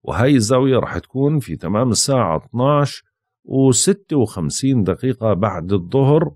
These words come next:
بيصير أوجها. طبعًا هي إلها تأثير من يوم أمس، ولكن إنه راح تستمر كمان معنا لغاية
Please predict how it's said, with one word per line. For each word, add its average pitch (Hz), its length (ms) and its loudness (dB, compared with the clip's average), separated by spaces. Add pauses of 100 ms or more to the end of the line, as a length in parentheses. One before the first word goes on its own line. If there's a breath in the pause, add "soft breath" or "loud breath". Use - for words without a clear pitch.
(100)
بيصير 104 720 0
أوجها. 78 600 0 (120)
طبعًا 92 340 -2
هي 95 320 2
إلها 87 180 0
تأثير 123 580 -2 (560)
من 90 320 0
يوم 101 400 4
أمس، 170 540 0
ولكن 110 640 0 (120)
إنه 101 260 0
راح - 140 -6
تستمر 143 540 0
كمان 101 380 2
معنا 113 540 2 (340)
لغاية 101 540 2